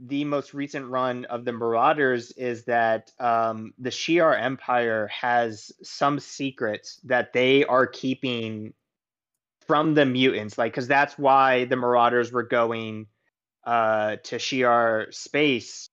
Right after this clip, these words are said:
uh, in that first, uh, issue, was to figure out whatever secret it was in some, you know, lockbox that Kitty Pryde had stumbled upon. Um,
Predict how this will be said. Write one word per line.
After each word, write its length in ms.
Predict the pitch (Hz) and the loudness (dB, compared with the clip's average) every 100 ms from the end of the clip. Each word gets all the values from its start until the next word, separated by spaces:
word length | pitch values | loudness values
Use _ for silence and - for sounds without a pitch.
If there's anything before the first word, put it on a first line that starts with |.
| - | -6
uh, 360 | 117 113 104 104 | -2 0 -2 -6
in 160 | 117 113 | -8 -8
that 200 | 107 - | -8 -4
first, 480 | 127 123 - _ - | -6 -6 -12 _ -8
uh, 580 | 110 104 104 104 87 - _ _ | -4 -2 -4 -4 -8 -12 _ _
issue, 580 | 139 151 - 117 110 104 | -4 -4 -2 -2 -2 -6
was 720 | - 117 110 107 107 104 - _ _ | -4 -2 0 -2 -6 -10 -18 _ _
to 440 | 123 117 117 107 - - _ _ | -2 0 0 0 -4 -16 _ _
figure 320 | - 170 170 | 0 4 6
out 140 | 165 156 | 6 4
whatever 300 | 143 147 147 | 4 4 2
secret 480 | - - 143 139 127 | 0 -4 0 2 2
it 60 | |
was 420 | 120 123 120 117 113 | 4 4 4 0 -6
in 200 | 123 117 | -14 -8
some, 600 | - 123 113 110 107 - | -2 0 -2 -6 -12 -14
you 140 | 131 117 | -10 -4
know, 400 | 113 110 110 - | -2 -2 -4 -8
lockbox 880 | 135 127 123 127 - 117 113 110 - | -4 0 2 0 0 2 2 0 -6
that 280 | 123 113 113 - _ | -2 -2 -2 -8 _
Kitty 220 | - 131 113 | -8 -6 -4
Pryde 440 | - 123 117 113 | 0 2 0 -2
had 560 | - 113 113 110 107 - _ _ _ _ | -6 -4 -2 -2 -4 -10 _ _ _ _
stumbled 380 | 135 139 135 123 | -2 2 2 0
upon. 680 | 104 - 110 104 104 104 104 _ _ _ _ - | -2 -2 -2 -2 -4 -10 -18 _ _ _ _ -6
Um, 560 | 107 101 101 101 107 | -2 -2 -4 -14 -18